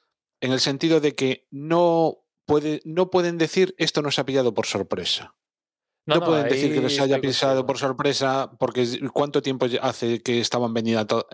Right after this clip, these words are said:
Speaker 1: que estaban vendidas todas las entradas? Si has vendido todas las entradas para el jueves, ¿cómo puedes, mm, plan-, o sea, pensar que no,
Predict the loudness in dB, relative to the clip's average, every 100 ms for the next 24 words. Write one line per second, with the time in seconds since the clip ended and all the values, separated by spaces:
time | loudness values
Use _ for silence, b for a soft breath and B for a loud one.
0 | -14 -6 -2 0 0 -2 -2 -2 -2 -2
1 | -2 -4 -4 -4 -4 -6 -8 B B B
2 | B B 0 0 0 -2 0 2 2 0
3 | 0 -2 0 2 0 0 0 2 2 2
4 | 0 -2 2 2 2 -2 -6 B B -2
5 | 2 2 2 2 2 0 -4 -6 -10 -10
6 | -16 -16 -18 -20 _ _ -4 -2 -2 -4
7 | -4 -2 -4 -10 _ _ -4 -2 2 0
8 | 0 -2 0 2 2 2 2